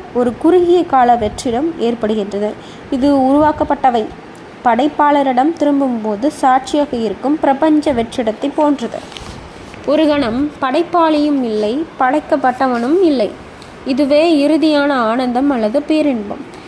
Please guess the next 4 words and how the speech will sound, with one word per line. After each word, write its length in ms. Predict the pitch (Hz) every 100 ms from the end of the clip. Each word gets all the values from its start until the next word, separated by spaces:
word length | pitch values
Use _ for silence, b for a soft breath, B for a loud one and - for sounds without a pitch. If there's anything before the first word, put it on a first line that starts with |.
| B B
இத்தகைய 560 | 302 - 403 392 392 381
பேரின்ப 600 | 370 320 330 349 359 349
இணைவின் 600 | 311 294 285 262 247 226
விளைவு 480 | 226 233 262 247